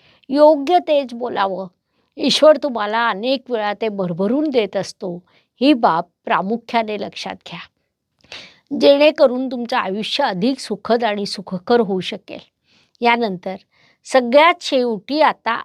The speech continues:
अकरावा नियम म्हणजे पुरुषाने आई आणि बायको यांच्यामध्ये कधीही बोलू नये.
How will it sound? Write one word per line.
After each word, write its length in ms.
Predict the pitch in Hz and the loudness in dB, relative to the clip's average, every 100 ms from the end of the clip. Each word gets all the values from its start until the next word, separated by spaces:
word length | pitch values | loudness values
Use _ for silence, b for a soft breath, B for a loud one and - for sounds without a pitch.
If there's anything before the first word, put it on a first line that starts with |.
| - | -12
अकरावा 600 | - - 233 254 262 277 | -14 -2 2 4 6 4
नियम 380 | 247 208 196 214 | 2 -6 -6 -4
म्हणजे 440 | 233 247 220 185 254 b b b - | -2 2 0 0 -8 b b b -6
पुरुषाने 760 | 262 208 - 294 277 202 226 285 | -4 -2 2 2 2 -2 -8 -12
आई 380 | - - 226 285 | -6 0 2 4
आणि 200 | 294 262 | 4 2
बायको 580 | 226 202 190 185 - 277 | -4 -6 -6 -6 -2 2
यांच्यामध्ये 640 | 269 190 208 208 202 185 214 | 2 -2 -6 -6 -6 -8 -6
कधीही 420 | 220 180 165 240 302 | -6 -6 -2 0 0
बोलू 340 | 247 180 185 | 0 -4 -6
नये. 200 | 180 | -10